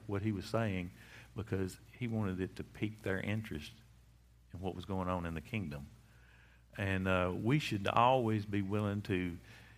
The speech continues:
share. We don't need to cast our pearls before swine, so to speak, but we need to be able,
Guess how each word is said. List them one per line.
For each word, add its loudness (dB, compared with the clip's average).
share. 4
We 8
don't 6
need 2
to -4
cast 4
our 4
pearls 2
before -4
swine, 2
so 2
to -2
speak, 0
but 4
we 2
need 4
to -4
be 2
able, 2